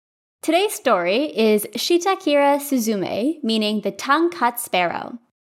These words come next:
This story is one of five great Japanese fairy tales, which includes the Peach Boy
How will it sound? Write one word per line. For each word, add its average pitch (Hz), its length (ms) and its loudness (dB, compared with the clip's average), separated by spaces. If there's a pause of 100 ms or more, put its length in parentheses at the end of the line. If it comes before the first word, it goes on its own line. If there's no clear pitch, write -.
This 403 160 0
story 190 520 -2
is 226 140 0
one 226 120 0
of 208 100 -4
five 330 420 2
great 269 260 0
Japanese 262 480 0
fairy 208 280 0
tales, - 500 -10
which 226 220 -2
includes 254 420 -2
the - 80 -6
Peach - 380 -4
Boy 285 400 0